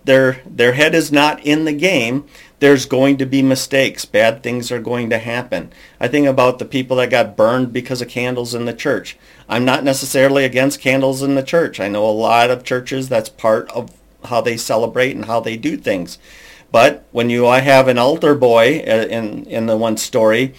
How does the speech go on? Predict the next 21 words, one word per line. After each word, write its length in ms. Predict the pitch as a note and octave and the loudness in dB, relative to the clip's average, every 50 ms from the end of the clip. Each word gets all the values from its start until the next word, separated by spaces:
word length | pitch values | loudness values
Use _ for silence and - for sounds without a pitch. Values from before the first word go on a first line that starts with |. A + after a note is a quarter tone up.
| - - - - - | -20 -20 -20 -8 -4
that's 200 | A#2+ B2 A#2+ - | -2 -2 -2 -4
carrying 420 | - - B2+ A#2+ B2 B2+ C3 C3 | -6 -2 0 2 2 2 2 2
a 60 | B2 | 2
lit 260 | B2 B2 C3 C3+ C3 - | 2 2 2 2 0 -2
candle, 640 | - C#3+ C#3 D3 D#3+ D3 A#2+ G#2 G#2+ A#2+ - - _ _ _ _ _ _ _ _ _ | -2 0 0 2 2 2 2 0 0 0 -4 -8 _ _ _ _ _ _ _ _ _
how 200 | - A2 B2 C#3 | 2 4 6 6
often 320 | D3 D3+ D3+ D3+ D#3+ D#3+ | 6 6 4 2 0 -2
does 160 | D3 D3 C#3+ | 0 0 2
that 160 | D3 C#3+ C#3+ D3 | 2 2 2 2
little 180 | D3 C#3+ C#3 | 2 0 2
boy 220 | C3+ C3+ C3+ C3+ C3+ | 2 4 2 2 4
do 160 | C3 C#3 C3+ | 2 0 2
that? 260 | A#2 G2 F2+ - - - - _ _ _ _ _ _ _ _ - | 0 0 -2 -4 -10 -18 -20 _ _ _ _ _ _ _ _ -4
Probably 280 | G#2+ G2 G#2+ A2+ B2 | -2 0 0 0 2
not 220 | B2 C3 C3 C3 C3 | 2 2 2 2 2
very 180 | C3 B2+ B2+ | 2 2 2
frequently, 560 | B2+ B2+ C3 B2+ A#2+ A#2+ A#2 G#2+ G#2 - - - | 2 0 -2 -4 -4 -4 -6 -8 -8 -10 -10 -12
probably 320 | - - A#2+ B2+ A2+ A2+ | -8 -6 -4 -2 -2 0
once 300 | G#2+ A2+ A#2 B2 B2 - | 0 -2 -2 -4 -4 -6
a 40 | G2 | -4
year. 340 | G2 B2 B2+ - - - | -2 0 0 -2 -2 -6